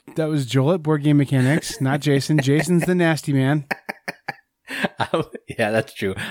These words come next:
Speaker 2: I'll be the nasty man today. Um, next thing I wanted to talk about, moving on from that, is the Iron Clays and Spades. I think these might be from Roxley, but if not, they're the same ones that were in Brass Birmingham and Brass Lancashire.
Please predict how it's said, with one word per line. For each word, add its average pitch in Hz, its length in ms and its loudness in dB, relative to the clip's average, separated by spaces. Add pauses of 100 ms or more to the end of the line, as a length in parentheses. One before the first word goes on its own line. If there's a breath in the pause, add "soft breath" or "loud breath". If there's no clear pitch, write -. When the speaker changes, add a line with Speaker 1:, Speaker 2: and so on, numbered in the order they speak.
Speaker 2:
I'll 117 100 0
be 131 100 4
the 123 80 2
nasty 110 320 2
man 92 200 -4
today. 87 300 -8 (920 loud breath)
Um, 120 840 2
next 151 320 -4
thing 170 160 0
I 151 40 2
wanted 151 180 2
to 139 60 0
talk 143 240 -2
about, 135 280 0
moving 127 220 2
on 120 140 0
from 117 140 -4
that, 123 360 0 (100)
is 110 880 0 (680 soft breath)
the 107 160 -2
Iron 147 340 2
Clays 139 580 0
and 101 240 -2
Spades. 95 840 -2 (280)
I 110 100 -4
think 220 280 -2
these 151 140 2
might 135 180 0
be 127 80 0
from 107 220 -2
Roxley, 110 400 0
but 107 180 0
if - 160 -2
not, 127 320 0
they're 113 100 -4
the 101 120 -2
same 127 240 0
ones 120 220 2
that 107 160 2
were 98 120 -2
in 101 480 0 (680 loud breath)
Brass 110 320 2
Birmingham 104 600 -2
and 90 120 -2
Brass 98 440 -2
Lancashire. 104 800 0